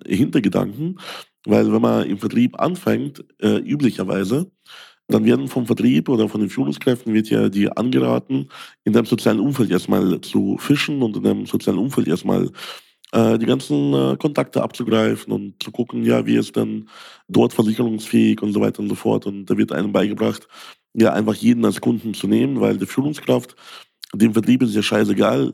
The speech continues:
ob und wie du Geld verdienst. In der Regel, Hauptsache, du verdienst irgendein Geld, damit sie ihr Overhead behalten können. Und, äh, ja, du bist halt, äh, ein Selbstständiger oder Scheinselbstständiger,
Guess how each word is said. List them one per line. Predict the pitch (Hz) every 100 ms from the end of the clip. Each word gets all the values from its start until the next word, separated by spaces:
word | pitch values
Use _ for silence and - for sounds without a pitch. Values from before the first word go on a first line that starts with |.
| -
ob | 120 -
und | 110
wie | 104
du | 104
Geld | - 107 -
verdienst. | 101 101 101 - -
In | - 80 104
der | 98
Regel, | 101 107 151
Hauptsache, | 107 - 107 98
du |
verdienst | 95 101 151 180 - -
irgendein | 101 101 90
Geld, | 98 101 110
damit | 101 98
sie | -
ihr | 131
Overhead | 120 135 90 -
behalten | 85 90 - 98
können. | 113 117 156 - - - - _ -
Und, | 110 110 110 110 110
äh, | 107 107 107
ja, | 120 147 110
du | 107
bist | 117 117
halt, | 113 104 -
äh, | 92 104 -
ein | 101
Selbstständiger | 95 104 - 135 135 135 120
oder | 98
Scheinselbstständiger, | - 98 98 - - 147 143 147 170